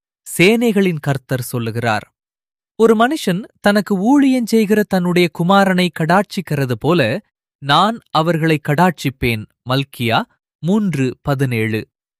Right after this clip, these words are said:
தேவனுடைய கற்பனைகளுக்கு கீழ்ப்படிந்திருக்கிறவர்கள் வெளிச்சத்திலுள்ள பிள்ளைகளின் கூட்டத்துடன் இணைந்து கொள்வார்கள். அவர்கள் வாசல்கள் வழியாய் நகரத்திற்குள் பிரவேசித்து,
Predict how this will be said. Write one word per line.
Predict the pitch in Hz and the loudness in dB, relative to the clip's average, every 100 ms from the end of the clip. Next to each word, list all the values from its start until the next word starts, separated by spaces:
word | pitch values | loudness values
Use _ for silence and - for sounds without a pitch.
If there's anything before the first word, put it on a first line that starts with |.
| _ _ _ _ - | _ _ _ _ -4
தேவனுடைய | 139 196 277 269 262 247 | 4 4 4 0 -2 -2
கற்பனைகளுக்கு | 214 170 - 226 226 214 202 - 196 - | 0 -2 0 0 2 2 0 -2 -6 0
கீழ்ப்படிந்திருக்கிறவர்கள் | 208 233 202 180 165 151 151 147 139 135 165 233 _ _ _ 131 | 0 0 0 0 0 0 0 0 0 0 0 -2 _ _ _ 2
வெளிச்சத்திலுள்ள | 151 247 - 254 - 220 220 208 | 4 4 0 -4 -2 -2 0 0
பிள்ளைகளின் | - 190 180 175 170 156 | 0 2 2 0 -2 -2
கூட்டத்துடன் | 180 190 175 147 147 143 147 | -4 -2 -4 -2 -2 -2 -4
இணைந்து | - 135 175 165 135 | -6 -2 0 0 -2
கொள்வார்கள். | 117 110 110 110 123 92 _ _ _ _ _ _ _ - | -4 -2 -2 -2 -6 -8 _ _ _ _ _ _ _ -2
அவர்கள் | 208 226 220 226 - | 0 2 2 0 0
வாசல்கள் | 147 175 277 285 240 233 | 2 2 2 -2 -2 0
வழியாய் | 190 196 190 190 - | 0 0 2 0 0
நகரத்திற்குள் | 135 139 185 220 - 196 - 156 147 | -2 -2 0 -2 -2 -6 -2 -4 -2
பிரவேசித்து, | 139 135 - 127 - 170 | 0 0 0 -4 -4 -4